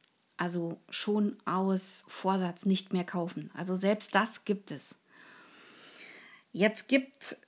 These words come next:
es natürlich auch, ähm, verschiedene Kontraste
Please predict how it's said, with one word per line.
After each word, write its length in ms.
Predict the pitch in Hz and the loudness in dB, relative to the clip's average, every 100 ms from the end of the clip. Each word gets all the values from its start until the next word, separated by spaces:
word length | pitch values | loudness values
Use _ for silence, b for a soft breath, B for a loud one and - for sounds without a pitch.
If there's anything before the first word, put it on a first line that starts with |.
| _ | _
es 220 | 233 240 247 | -2 2 6
natürlich 600 | 233 226 240 233 - 196 | 4 4 4 4 2 0
auch, 520 | 214 214 208 - - 214 | 2 2 2 -4 -4 2
ähm, 420 | 202 190 185 185 | 4 6 4 2
verschiedene 420 | 202 196 233 226 | 0 2 4 4
Kontraste 1160 | 220 202 - - 165 180 - - 311 330 370 | 4 2 2 -2 0 0 -2 2 4 6 4